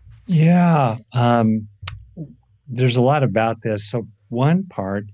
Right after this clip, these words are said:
is that we are surrounded by evidence of mental change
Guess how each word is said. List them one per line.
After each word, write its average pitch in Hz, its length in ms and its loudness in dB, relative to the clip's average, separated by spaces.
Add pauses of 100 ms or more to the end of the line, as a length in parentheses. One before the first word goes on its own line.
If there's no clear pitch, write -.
is 113 260 -4
that 104 280 0 (640)
we 160 220 0
are 214 100 2
surrounded 107 840 0 (340)
by 113 340 -2
evidence 117 600 0 (140)
of 98 180 -8
mental 104 460 -2
change - 480 -8